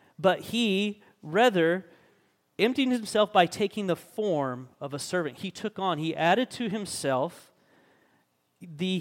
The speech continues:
humanity, the flesh that we, um, all possess. And it says that he did not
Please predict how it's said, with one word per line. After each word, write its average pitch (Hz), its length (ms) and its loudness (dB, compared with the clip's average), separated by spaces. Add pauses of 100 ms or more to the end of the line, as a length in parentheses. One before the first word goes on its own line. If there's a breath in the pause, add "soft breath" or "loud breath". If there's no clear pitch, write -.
(140)
humanity, 175 920 -2 (760)
the 151 440 0
flesh 196 680 4
that 151 220 0
we, 170 420 -2 (220 soft breath)
um, 143 480 -2
all 202 240 8
possess. 151 680 0 (580 soft breath)
And 185 140 2
it 180 100 -2
says 220 380 2
that 175 240 2
he 233 220 -6
did 226 140 0
not 202 720 4